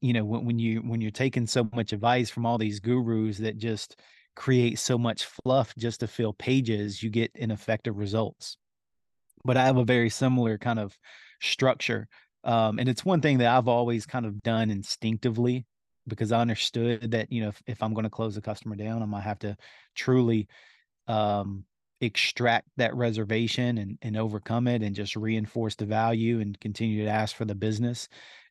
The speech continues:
And, you know, I haven't, I've done it instinctively. I didn't always have a cute title for it. Um, having clear and, you know, cute titles for something helps you streamline it. It helps you train when, when you're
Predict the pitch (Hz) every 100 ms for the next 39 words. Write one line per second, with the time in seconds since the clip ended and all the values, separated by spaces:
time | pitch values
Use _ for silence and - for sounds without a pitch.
0 | - 113 110 107 104 _ - 143 123 147
1 | 143 127 - - - - 123 123 139 120
2 | 107 104 - 127 131 143 147 131 117 113
3 | 117 113 117 107 101 - - 123 120 -
4 | 110 113 120 - 135 139 - - - _
5 | _ - 117 107 107 - - 120 123 131
6 | 135 131 120 - _ _ _ _ _ _
7 | - 135 127 127 127 117 110 110 - 123
8 | 107 104 110 _ _ _ - 143 131 -
9 | 123 127 120 123 113 135 - 120 113 123
10 | 123 - 117 - - 117 117 127 131 143
11 | 139 110 110 113 - 101 - 117 123 135
12 | 120 110 113 113 110 107